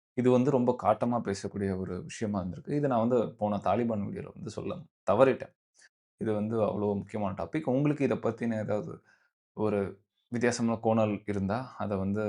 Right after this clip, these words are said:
மறக்காம கமெண்ட் செக்ஷன்ல சொல்லுங்க. உங்களுக்கு இந்த வீடியோ பிடிச்சிருந்தா லைக் பண்ணுங்க கைஸ்.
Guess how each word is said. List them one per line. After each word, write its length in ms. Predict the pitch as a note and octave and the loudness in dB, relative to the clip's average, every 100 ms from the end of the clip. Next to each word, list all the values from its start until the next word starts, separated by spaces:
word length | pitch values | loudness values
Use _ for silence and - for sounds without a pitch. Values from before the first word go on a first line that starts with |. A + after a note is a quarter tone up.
| G2 G2 - _ G2+ | -2 -6 -12 _ -8
மறக்காம 320 | F#2+ G2 G2+ | -6 -2 -2
கமெண்ட் 260 | F#2 G2 G2 | -2 -4 -6
செக்ஷன்ல 200 | - F#2+ | -10 -10
சொல்லுங்க. 520 | - F#2+ F#2+ A#2+ D3+ _ _ _ _ - | -6 -6 -4 -6 -8 _ _ _ _ -8
உங்களுக்கு 360 | A#2 A2 G#2+ | 0 2 2
இந்த 0 | |
வீடியோ 220 | G2+ A2+ G#2 | 2 2 0
பிடிச்சிருந்தா 440 | E2+ - G2+ F2+ | -4 -6 -4 -4
லைக் 100 | G2+ | -6
பண்ணுங்க 320 | F#2+ F2+ F2+ | -8 -8 -8
கைஸ். 380 | G#2 G#2+ - _ | -10 -12 -18 _